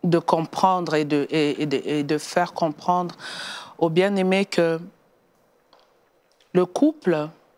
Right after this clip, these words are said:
c'est quelque chose de tellement précieux aux yeux de Dieu. Le couple, c'est quelque chose de, euh,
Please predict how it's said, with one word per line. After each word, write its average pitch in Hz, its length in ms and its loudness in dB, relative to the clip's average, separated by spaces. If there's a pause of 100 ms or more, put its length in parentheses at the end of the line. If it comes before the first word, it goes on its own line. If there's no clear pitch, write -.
(400)
c'est - 160 -2
quelque 220 240 0
chose 220 260 0
de 190 80 0
tellement 208 300 2
précieux 175 560 -2 (100)
aux 180 120 0
yeux 170 160 0
de 160 100 0
Dieu. 143 300 -4 (1300)
Le 185 120 4
couple, 254 400 0
c'est 190 180 2
quelque 190 200 2
chose 196 320 0
de, 160 420 2 (920)
euh, 165 560 0